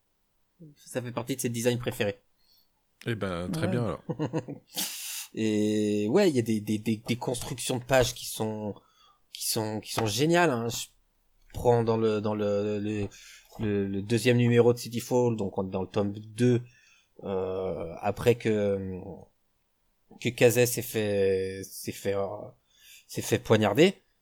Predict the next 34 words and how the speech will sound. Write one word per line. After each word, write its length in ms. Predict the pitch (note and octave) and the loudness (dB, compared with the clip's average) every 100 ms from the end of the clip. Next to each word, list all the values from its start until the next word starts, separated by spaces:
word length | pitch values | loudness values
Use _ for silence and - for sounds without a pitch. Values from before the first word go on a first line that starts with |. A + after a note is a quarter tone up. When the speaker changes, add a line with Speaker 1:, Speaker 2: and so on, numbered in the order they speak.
| _ - | _ -10
Speaker 1:
On, 720 | G2+ G2+ G2+ G2 G2 F#2+ G2 | -4 -2 0 -2 -2 -4 -4
on 140 | A2+ A#2+ | 0 2
a 80 | B2+ | 6
la, 520 | A#2+ A2+ A2 A2 A2+ | 6 6 4 2 0
on 140 | A#2+ A#2+ | 0 4
a 140 | B2 | 4
trois 400 | B2 - E3 D#3+ | 2 2 6 6
pages 240 | E3+ E3+ C#3 | 8 6 4
de 80 | |
suite 560 | - - D#3+ - - - _ _ _ _ _ - | -4 -4 -4 -4 -6 -6 _ _ _ _ _ -12
qui 140 | A#2 | -6
sont 200 | - B2 | -2 -2
coupées 260 | - B2 C3+ | -4 4 6
en 80 | A#2+ | 6
deux, 140 | A#2+ - - _ _ _ _ - - D3+ | 4 -2 -20 _ _ _ _ -20 -12 0
où 140 | B2+ | 4
on 120 | A#2+ | 8
a 80 | A#2+ | 8
d'un 280 | A#2 A2+ E3 | 6 6 6
côté 460 | - D#3 E3 D#3+ D#3+ | 6 4 6 6 4
Leonardo, 800 | B2+ C#3 C#3+ C#3 C3 C3+ C#3 C3 - - | 4 6 8 6 6 4 4 2 -8 -2
euh, 800 | A2 G#2 G2+ G2+ G2+ G2+ G2 G2 - | 2 4 4 4 4 4 4 0 -2
qui 120 | A2 | -6
est 40 | |
sur 180 | - B2 | 0 4
la 80 | A#2 | 4
table 400 | - B2 A#2+ A2 - | 6 6 6 2 -4
avec, 380 | A2+ G#2 - G#2+ | -6 -4 -4 -2
euh, 200 | G2 F#2+ - - - - - - | -2 -2 -8 -20 -18 -16 -16 -6
avec, 360 | F#2+ G2+ - G#2+ | -2 0 0 2
euh, 320 | F#2+ G2 C3 - - - | 4 4 2 -2 -20 -6
Speaker 2:
Ouais, 80 | A#2+ | 0
ouais, 40 | A#2 | 2
ouais. 180 | A2+ | 2